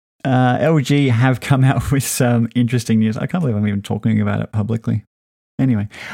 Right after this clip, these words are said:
um, L G have come out with some amazing news if you're in the market for a new television. Now,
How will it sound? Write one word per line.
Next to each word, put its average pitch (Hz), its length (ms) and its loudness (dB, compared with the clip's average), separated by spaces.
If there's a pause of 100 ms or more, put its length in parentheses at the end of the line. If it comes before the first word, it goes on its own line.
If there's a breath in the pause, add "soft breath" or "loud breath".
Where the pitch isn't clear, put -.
um, 131 240 0 (220)
L 170 160 0
G 147 120 0
have 127 100 0
come 131 180 2
out 123 80 2
with 113 160 0
some 120 120 0
amazing 113 340 2
news 107 380 0
if - 220 -2
you're 117 100 0
in 113 120 2
the 107 60 4
market 104 320 0
for - 120 -4
a 101 40 0
new 101 120 0
television. - 540 -4 (160)
Now, 110 320 4